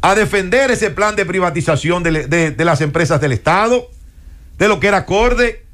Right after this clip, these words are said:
Es verdad que muchas empresas de Corde ya no, no servían, no funcionaban, eran inoperantes para el momento, pero había otras que sí funcionaban, que sí eran rentables,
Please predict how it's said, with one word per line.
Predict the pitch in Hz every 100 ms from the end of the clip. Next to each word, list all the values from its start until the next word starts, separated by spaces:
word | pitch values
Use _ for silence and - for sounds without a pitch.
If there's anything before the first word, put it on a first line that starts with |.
| - - - -
Es | 240 254
verdad | 247 196 214 254
que | 233
muchas | 202 214 208
empresas | 196 202 208 190
de | 185
Corde | 196 214 196
ya | 180 190
no, | 196 185
no | 165 180
servían, | 175 151 220 240 185 160
no | 165
funcionaban, | 190 151 180 180 220 190 139 110 - - - - - - -
eran | 202 214
inoperantes | 208 202 180 185 262 254 180 143
para | 165 170
el |
momento, | 170 165 180 139 104 98 - - - - - - -
pero | 131 147
había | 135 170 226 208
otras | 220 226 175 165 185 - - - - - - - - - - - -
que | 185
sí | 139 - 262 302
funcionaban, | - 220 202 143 165 143 139 135 120 110 98 90 - - - - - -
que | - 214
sí | 190 247 285
eran | 269 269 262
rentables, | 226 226 175 226 240 233 190 151 110 -